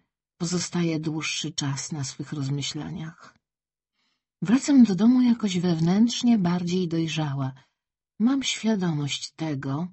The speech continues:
że na mnie jako najstarszej z rodzeństwa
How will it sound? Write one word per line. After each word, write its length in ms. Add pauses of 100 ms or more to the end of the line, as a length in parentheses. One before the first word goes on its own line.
(680)
że 240
na 260
mnie 240
jako 560 (480)
najstarszej 880
z 80
rodzeństwa 880